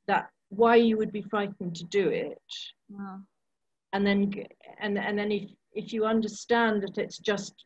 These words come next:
Speaker 1: being frightened of jumping in, then jump. But
Speaker 2: Yeah.
Speaker 1: if it, if, if it's something that you think, "No, I don't, I don't like this, I don't really want to do it," then that's fine. But,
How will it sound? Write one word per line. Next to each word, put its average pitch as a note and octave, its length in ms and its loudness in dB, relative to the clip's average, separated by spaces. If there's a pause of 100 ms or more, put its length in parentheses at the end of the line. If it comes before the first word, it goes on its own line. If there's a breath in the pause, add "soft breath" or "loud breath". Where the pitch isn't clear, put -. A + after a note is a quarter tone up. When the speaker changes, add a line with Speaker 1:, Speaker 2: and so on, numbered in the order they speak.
(240)
Speaker 1:
being F#3 320 2
frightened E3+ 540 0
of E3 160 -2 (360)
jumping F#3+ 520 2
in, E3+ 580 0 (720)
then F#3+ 220 0
jump. G#3 400 4 (720)
But G3+ 140 4
Speaker 2:
Yeah. G#3+ 80 10
Speaker 1:
if G#3+ 100 0
it, - 220 4 (120)
if, G#3+ 240 2 (120)
if A3+ 60 -4
it's - 160 -4
something G#3 420 0
that F#3+ 200 -2
you G3+ 160 -4
think, G3 240 -4 (420)
"No, F#3+ 340 -10
I F#3 100 -8
don't, F#3 260 -12 (220)
I F3+ 60 -10
don't F3+ 260 -8
like E3 240 -8
this, D#3+ 180 -12
I E3 80 -10
don't E3 160 -8
really D#3+ 260 -4
want D#3 220 -8
to E3+ 100 -20
do E3 180 -2
it," B2+ 260 -4
then F3+ 120 -2
that's G#3 300 0
fine. D#3 480 0 (800)
But, - 200 -8